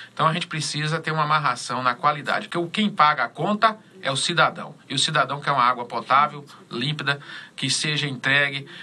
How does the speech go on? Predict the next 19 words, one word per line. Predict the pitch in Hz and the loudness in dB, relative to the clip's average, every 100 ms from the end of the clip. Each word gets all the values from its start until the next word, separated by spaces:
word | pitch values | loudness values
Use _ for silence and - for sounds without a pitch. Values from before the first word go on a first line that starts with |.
| - | -14
de | 120 | -10
forma | 120 139 135 117 | -4 -2 2 0
frequente, | - - 151 - 143 151 127 | 0 0 0 0 -4 -2 0
regular, | 139 143 120 117 139 147 | 0 0 0 4 4 2
sem | 151 | -2
a | 135 | -2
falta, | 123 139 151 135 | 2 2 2 -2
como | 127 120 | -10 -6
você | 113 113 | -4 -4
falou. | - 104 101 98 - - | 0 0 0 -10 -14 -12
Então | - | -2
a | 135 | -2
gente | 151 | -2
precisa | 143 135 147 | -4 -4 -4
toda | 139 180 | -2 0
a | 170 | 0
população | 151 151 131 135 135 | -2 0 0 0 -6
sendo | - 131 | -2 0
atendida, | 131 127 113 113 110 | 0 -2 -4 -4 -4